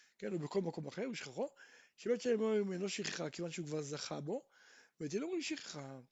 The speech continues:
וכשבאתי והצגתי את הדברים בפני רבי אליעזר, אליעזר בן עזריה, אמר לי, "הברית אין הדברים שנאמרו למשה בזכות בחורב." באמת ככה, באמת בזה הם חולקים.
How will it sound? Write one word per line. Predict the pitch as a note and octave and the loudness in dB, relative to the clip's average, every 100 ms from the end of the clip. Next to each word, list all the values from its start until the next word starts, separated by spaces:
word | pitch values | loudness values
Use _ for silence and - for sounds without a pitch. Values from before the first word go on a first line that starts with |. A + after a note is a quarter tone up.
| _ - - - - - | _ -20 -20 -20 -20 -14
וכשבאתי | C#3 - D3 G#3 F#3+ | -8 -4 0 0 0
והצגתי | D3 G3+ G#3 | -2 -2 -4
את | |
הדברים | E3 D#3 F#3+ | -2 -2 -2
בפני | F#3+ - F#3 | -2 -6 -6
רבי | D3+ D#3+ | -2 0
אליעזר, | - A#3 - | 0 -2 -2
אליעזר | D3+ D#3 F#3+ | 0 0 0
בן | E3+ | -2
עזריה, | D#3+ F#3 F4+ D#4 D4+ - - - _ | -2 -4 -4 -6 -8 -20 -20 -20 _
אמר | - F3 A3+ | -4 0 0
לי, | G#3+ G3 | 0 -2
"הברית | D#3+ C3+ B3 D#4+ - - _ | -2 -2 2 2 0 -20 _
אין | C4 C4+ C4 A#3 | -2 0 0 -4
הדברים | F3+ E3 A3+ | -4 -2 -2
שנאמרו | - F3 E3+ | -4 -4 -2
למשה | F#3 D#3 E3+ | -2 -2 -4
בזכות | C#3+ F3 | -4 -8
בחורב." | D#3 - D3 C3+ | -8 -6 -4 -4
באמת | C#3+ G3+ | -4 -6
ככה, | - E3 E3 D#3 _ _ - - _ - | -4 -6 -6 -8 _ _ -20 -20 _ -6
באמת | D#3+ F3 | -2 0
בזה | D#3 D#3+ | 0 0
הם | D3+ | 0
חולקים. | D#3+ C#3 C3+ A#2 | -2 -4 -6 -8